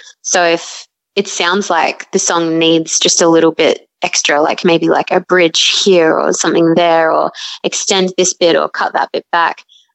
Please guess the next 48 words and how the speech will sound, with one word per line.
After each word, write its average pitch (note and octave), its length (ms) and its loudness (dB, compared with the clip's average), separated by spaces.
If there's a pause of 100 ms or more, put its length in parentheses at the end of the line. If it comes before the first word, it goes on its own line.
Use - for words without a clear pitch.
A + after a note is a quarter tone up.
I'm F3+ 120 0
actually, - 320 -2
I F3 180 -2
find F#3+ 360 -2
that D#3+ 160 0
highly E3 460 0
enjoyable E3 580 2
because F#3 280 -2
I F3+ 40 2
really E3 340 4
trust - 320 -4
him F#3 200 4
and F#3+ 80 4
I E3+ 60 2 (100)
really D#3+ 200 4
respect - 380 -6
him. G3 240 2 (400)
But F3 200 -2 (540)
flip - 340 -4
side, D3+ 460 -2
I F3 100 0
wouldn't E3+ 460 -2 (240)
maybe D#3+ 320 2
be D#3 200 2
as D#3 160 2
comfortable C#3+ 560 0
if - 160 2
he E3 160 2
was - 240 0
there D#3+ 320 0
while D#3+ 260 0
I D#3 80 -2
was D#3+ 240 -2
trying D#3 280 -4
to - 180 -6
write D#3 200 -2
the - 60 -12
song, - 320 -6
you F#3+ 160 0
know, E3 160 2
like, D2 180 0
I - 80 0
have - 340 -2
to E3 100 0
write - 160 -2
the - 40 -10
song E3 220 -2
alone, - 380 -2